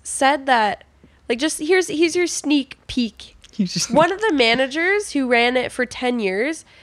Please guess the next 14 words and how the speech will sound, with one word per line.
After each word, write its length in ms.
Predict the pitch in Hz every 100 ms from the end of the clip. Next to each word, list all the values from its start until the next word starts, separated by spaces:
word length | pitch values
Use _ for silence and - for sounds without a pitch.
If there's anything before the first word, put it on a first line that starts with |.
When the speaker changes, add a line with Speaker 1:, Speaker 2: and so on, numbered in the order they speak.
| - -
Speaker 1:
said 260 | - 254
she 220 | - 285
witnessed 580 | 277 226 - 285 311 - -
over, 800 | 233 240 233 226 226 220 220 - _ _ _ _ _ _ _ _ _ _ _ _ -
I 100 | 240
think 280 | 269 269
it 100 | 285
was 200 | - 254 - -
over 480 | 220 214 226 226 - _ _ _
eighty 360 | 208 226 240 269
deaths 680 | 277 302 392 - - - -
Speaker 2:
What 140 | 208 -
the 60 |
fuck? 360 | 262 226 294